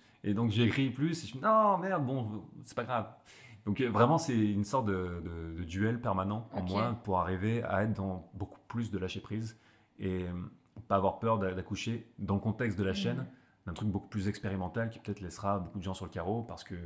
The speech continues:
Speaker 1: je suis pas assez clair, j'en sais rien, mais c'est pas la volonté d'être clair, en fait. Caméra Obscura, t'es pas forcément censé le comprendre, t'es censé juste partager un trip atmosphérique.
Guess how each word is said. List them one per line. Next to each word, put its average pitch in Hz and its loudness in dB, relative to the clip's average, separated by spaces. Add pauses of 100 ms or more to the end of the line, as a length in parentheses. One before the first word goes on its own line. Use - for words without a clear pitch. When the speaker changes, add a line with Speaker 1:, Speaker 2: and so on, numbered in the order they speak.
(580)
Speaker 1:
je - -20
suis - -12
pas - -4
assez 87 -6
clair, 110 -2 (100)
j'en 90 -12
sais - -8
rien, 98 -4
mais 107 -2
c'est - -12
pas 110 2
la 107 0
volonté 98 -4
d'être 101 -4
clair, 107 -2
en 92 -4
fait. 87 -8 (560)
Caméra 98 4
Obscura, 104 0
t'es 101 -8
pas 98 -4
forcément 92 -6
censé 92 -8
le 82 -12
comprendre, 113 -4
t'es - -20
censé - -8
juste 110 -4
partager 98 -2
un 107 0
trip 107 -6
atmosphérique. 95 -10